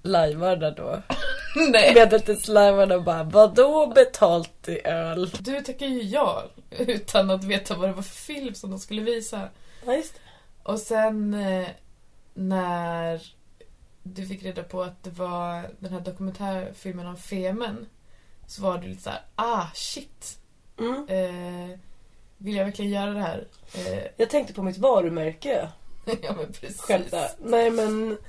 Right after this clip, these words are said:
Speaker 1: ja, men så här, att man, jag var lite skeptisk till, jag vill inte att folk ska tro att jag är ett Femen-fan.
Speaker 2: Ja, och
Speaker 1: Tror
Speaker 2: då,
Speaker 1: jag.
Speaker 2: och då, för då pratade vi om att så här, ja, men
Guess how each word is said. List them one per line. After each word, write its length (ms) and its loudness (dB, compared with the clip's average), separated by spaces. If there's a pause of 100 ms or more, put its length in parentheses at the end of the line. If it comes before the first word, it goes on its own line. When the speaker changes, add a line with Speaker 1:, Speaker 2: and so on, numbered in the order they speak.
(680)
Speaker 1:
ja, 260 4
men 280 -2
så 120 -2
här, 240 0
att 260 -8
man, 960 -6 (100)
jag 180 0
var 140 0
lite 220 -8
skeptisk 720 -10
till, 500 -6 (300)
jag 140 -6
vill 220 0
inte 280 -6
att 80 -10
folk 300 -8
ska 200 -12
tro 360 -4
att 200 -12
jag 100 -4
är 40 -6
ett 200 -18
Femen-fan. 1200 -6 (840)
Speaker 2:
Ja, 400 -2
och 120 -10
Speaker 1:
Tror 100 -4
Speaker 2:
då, 60 -2
Speaker 1:
jag. 100 -8 (360)
Speaker 2:
och 80 -8
då, 340 -2 (140)
för 200 -14
då 180 -6
pratade 340 -6
vi 180 -6
om 160 -8
att 140 -16
så 120 -14
här, 120 -8
ja, 260 0
men 400 -10